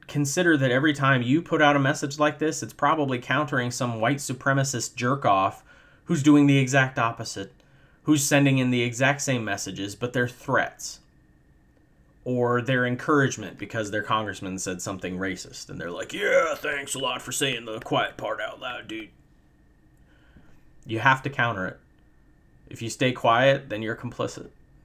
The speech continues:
You gotta do something. And it's, it's crazy, but yeah, there's very little, very little we can do. But I would not argue to, like,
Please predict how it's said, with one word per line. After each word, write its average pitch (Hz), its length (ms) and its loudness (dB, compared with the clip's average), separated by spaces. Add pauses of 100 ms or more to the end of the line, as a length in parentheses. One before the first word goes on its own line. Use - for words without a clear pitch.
(160)
You - 60 -14
gotta 110 200 -2
do 107 120 -8
something. 95 420 -10 (280)
And 107 260 -4
it's, - 380 -10
it's 104 220 -10
crazy, 127 520 -2
but 95 400 -6 (2250)
yeah, 113 440 0 (1160)
there's 104 380 -4
very 117 340 -2
little, 101 460 -4 (580)
very 104 280 -4
little 87 220 -8
we 87 120 -12
can - 160 -16
do. - 180 -16 (240)
But 117 340 2
I 104 140 0
would 104 300 -6
not 127 440 0 (1120)
argue 101 560 0
to, 95 200 -12
like, 92 360 -6